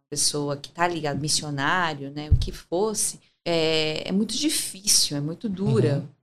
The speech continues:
Speaker 1: Dependendo de onde você tá, realmente, às vezes, não tem o que comer. Então, ela via a pessoa passando, não só isso, mas emocionalmente, né?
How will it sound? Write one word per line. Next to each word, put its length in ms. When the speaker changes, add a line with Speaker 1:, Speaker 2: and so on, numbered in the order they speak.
Speaker 1:
Dependendo 420
de 60
onde 160
você 140
tá, 320
realmente, 420
às 120
vezes, 200
não 140
tem 140
o 40
que 120
comer. 560
Então, 320
ela 200
via 340
a 20
pessoa 320
passando, 600
não 160
só 180
isso, 340
mas 180
emocionalmente, 1120
né? 160